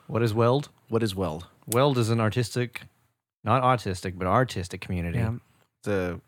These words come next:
Speaker 2: it's a
Speaker 1: It's
Speaker 3: Although they
Speaker 2: collab-,
Speaker 3: would
Speaker 2: it's a
Speaker 3: accept an
Speaker 2: collaborative.
Speaker 3: autistic
Speaker 1: They would absolutely accept
Speaker 3: collaborator.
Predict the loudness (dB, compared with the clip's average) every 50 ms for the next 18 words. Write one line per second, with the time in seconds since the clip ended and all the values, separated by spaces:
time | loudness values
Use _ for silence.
0 | _ _ -8 -8 -8 -6 -6 -6 -6 -4 -6 -6 2 6 6 8 10 10 10 10
1 | 10 10 8 6 6 6 6 6 6 6 6 6 8 8 6 6 4 4 4 2
2 | 2 0 0 2 4 4 6 6 6 4 4 2 0 2 2 4 2 2 0 0
3 | 0 0 -2